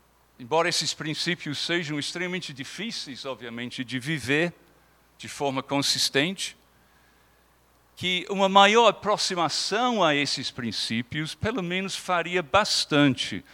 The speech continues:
para diminuir o hiato entre a figura fascinante de Cristo, admirada por pessoas que não são cristãs, e a fama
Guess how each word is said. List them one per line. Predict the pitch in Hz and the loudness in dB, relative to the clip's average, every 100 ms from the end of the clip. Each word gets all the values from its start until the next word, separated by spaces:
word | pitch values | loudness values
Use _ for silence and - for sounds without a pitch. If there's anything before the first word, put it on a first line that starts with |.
| - - _ | -20 -20 _
para | 175 180 | -2 -2
diminuir | 143 214 214 180 156 190 196 | 0 0 2 0 -2 -4 -8
o | 190 | -8
hiato | 175 156 165 143 - 107 87 _ _ - | -4 0 0 -2 -16 -20 -20 _ _ -10
entre | 165 196 185 - 147 | -4 -2 -2 -6 -12
a | 135 | -12
figura | - 135 123 156 160 143 - _ _ | -14 -20 -14 -10 -8 -8 -10 _ _
fascinante | - 147 - 135 127 135 135 143 | -12 -8 -6 -4 -2 -2 -4 -4
de | 160 | -12
Cristo, | - 165 202 - - 220 - - | -10 -12 -10 -12 -10 -12 -14 -6
admirada | 151 160 135 143 135 139 143 143 127 - _ _ _ _ _ _ - | -4 -4 -8 -6 -4 -2 -2 -6 -12 -16 _ _ _ _ _ _ -8
por | 139 117 - - | -6 -8 -6 -6
pessoas | 127 - 156 151 131 | -6 -6 -8 -8 -10
que | - 143 120 95 - | -8 -4 -4 -6 -6
não | 139 156 190 | 0 4 4
são | - 147 139 | 2 -2 -2
cristãs, | 151 156 - 165 180 190 - _ - _ _ _ _ _ _ _ _ _ _ _ _ _ | -4 -10 -10 -8 -10 -14 -20 _ -20 _ _ _ _ _ _ _ _ _ _ _ _ _
e | 160 185 190 190 _ _ _ _ - | -6 -4 -4 -10 _ _ _ _ -6
a | 151 | -6
fama | - 165 165 160 156 | -4 0 2 4 2